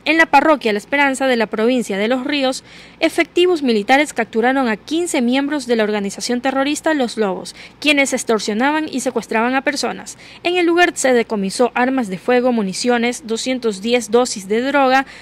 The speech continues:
radios de comunicación y cámaras de videovigilancia, informaron las Fuerzas Armadas. Quince familias de Pozorja duermen en albergues tras las lluvias por el fenómeno El Niño.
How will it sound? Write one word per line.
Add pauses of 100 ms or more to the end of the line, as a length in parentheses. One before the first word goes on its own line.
(120)
radios
de
comunicación
y
cámaras
de
videovigilancia,
informaron
las
Fuerzas
Armadas. (560)
Quince
familias
de
Pozorja
duermen
en
albergues
tras
las
lluvias
por
el
fenómeno
El
Niño.